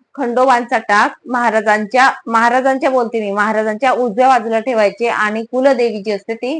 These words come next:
डाव्या बाजूला महाराजांच्या येत असतात, या पद्धतीने. तर ही झाली माहिती. त्यानंतर तुमच्या घरात जर टाक नसेल किंवा मूर्ती नसेल किंवा फोटो काहीही नाही कुलदेवांचं, कुलदेवीचा मात्र टाक आहे फक्त आणि कुलदेवांचं नाही,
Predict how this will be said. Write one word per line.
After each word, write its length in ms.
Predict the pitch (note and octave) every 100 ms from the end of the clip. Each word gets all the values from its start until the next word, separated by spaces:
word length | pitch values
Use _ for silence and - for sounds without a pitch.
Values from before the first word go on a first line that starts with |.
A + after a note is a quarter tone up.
| B3
डाव्या 280 | F#3+ F#3+ G#3
बाजूला 400 | F#3 F3 F3+ A3+
महाराजांच्या 640 | G#3 F3+ F3 F3 F3 A3
येत 220 | A#3+ A3
असतात, 260 | F#3 - F3
या 180 | G3+ G#3+
पद्धतीने. 600 | G3+ G3 F3 F3+ E3+ E3 D3+ _ _ _ _ _
तर 240 | D4 D4 B3 - _ _ -
ही 140 | C4+
झाली 260 | C4 C4 B3
माहिती. 400 | B3 A3+ G3 A3 -
त्यानंतर 400 | C4 C#4 D4+ D#4+
तुमच्या 320 | E4 C#4 C#4
घरात 180 | D4 C#4
जर 160 | B3 D4 -
टाक 260 | A#3+ A3+
नसेल 420 | C4+ B3 A#3 G3+ F#3+
किंवा 160 | B3
मूर्ती 360 | B3+ C4 C4+ D4
नसेल 340 | C4+ A#3 A#3 A3
किंवा 160 | B3+
फोटो 300 | B3 D4+ C#4 C4+
काहीही 480 | C4 A3+ A3+ C4
नाही 260 | D4 C4+ B3
कुलदेवांचं, 720 | A3+ A#3+ A#3+ A#3 G#3 G3+ A3
कुलदेवीचा 680 | G#3+ B3+ C4 C4+ C4 C4 C4+
मात्र 300 | B3+ A#3+ B3
टाक 320 | B3 A3 A3
आहे 180 | G#3+ G3+
फक्त 260 | G#3+ G3+ -
आणि 260 | G#3+ A3 B3
कुलदेवांचं 720 | B3 B3+ B3 A3+ G#3 G#3 B3
नाही, 300 | B3 C4